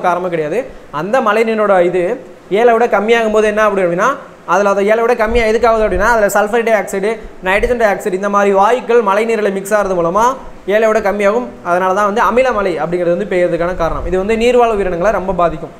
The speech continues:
இந்த அமில மழை அப்படிங்கிறது நீர்வாழ் உயிரினங்களை ரொம்ப வந்து பாதிக்கும். அப்புறம் பி ஹெச் பார்த்தீங்கன்னா சம்ஸ் இருக்கு. So இவ்வளோ தான் இந்த பாடத்துல உள்ள இம்பார்ட்டன்ட் இது.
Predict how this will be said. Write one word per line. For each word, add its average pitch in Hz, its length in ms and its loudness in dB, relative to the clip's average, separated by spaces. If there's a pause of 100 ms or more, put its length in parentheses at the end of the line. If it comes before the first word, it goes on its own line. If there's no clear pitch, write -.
(200)
இந்த 180 160 -2
அமில 208 220 -2
மழை 208 160 0
அப்படிங்கிறது 175 360 0 (340)
நீர்வாழ் 220 380 0
உயிரினங்களை 180 420 -2
ரொம்ப 185 200 -2
வந்து 185 200 -4
பாதிக்கும். 151 340 -4
அப்புறம் 196 220 -4 (320)
பி 226 140 -4
ஹெச் 220 180 -2
பார்த்தீங்கன்னா 185 320 -4
சம்ஸ் 185 240 -6
இருக்கு. 170 200 -4 (100)
So 190 120 -6
இவ்வளோ 180 180 0
தான் 190 100 -2
இந்த 175 160 -4
பாடத்துல 170 240 -2
உள்ள 190 100 -2 (120)
இம்பார்ட்டன்ட் 165 420 -4
இது. 220 100 -6